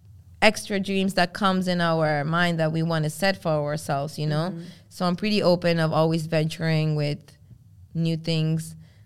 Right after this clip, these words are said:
Speaker 1: But those are some of the brands. I just started working with Lancome, so I just became a Lancome ambassador for
Speaker 2: Love
Speaker 1: content.
Speaker 2: this. Love this.
Speaker 1: Um, and just other, other ones that I can't say yet, but
Speaker 2: Okay,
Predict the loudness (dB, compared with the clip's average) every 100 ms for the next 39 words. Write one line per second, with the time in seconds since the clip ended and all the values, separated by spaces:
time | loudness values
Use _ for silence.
0 | -20 -4 0 0 0 -2 0 -2 -2 0
1 | 0 0 0 0 0 0 0 -2 -6 -14
2 | -20 -6 -2 -2 0 0 2 0 -4 -18
3 | -20 -16 -4 -2 0 0 2 2 2 0
4 | 0 -2 -2 -2 -4 -4 -6 -6 -4 -2
5 | 0 0 -2 -2 -2 0 0 -2 -2 -2
6 | -2 -4 -6 -2 0 0 0 0 -2 -6
7 | -12 -18 -14 -14 -8 0 2 4 2 0
8 | -4 -8 -12 -18 -20 -20 -20 -20 -20 -20
9 | -14 -6 -4 -4 -6 -4 -2 2 4 4
10 | 2 0 -2 0 2 2 2 2 2 4
11 | 6 4 4 2 2 2 2 4 6 10
12 | 10 8 8 12 12 12 8 0